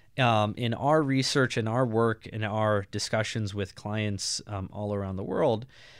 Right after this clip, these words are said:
that there may be the beginnings of a backlash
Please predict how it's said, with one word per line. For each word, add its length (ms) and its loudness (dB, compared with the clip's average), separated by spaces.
that 140 6
there 140 4
may 260 2
be 180 -4
the 140 2
beginnings 760 2
of 220 2
a 140 4
backlash 960 0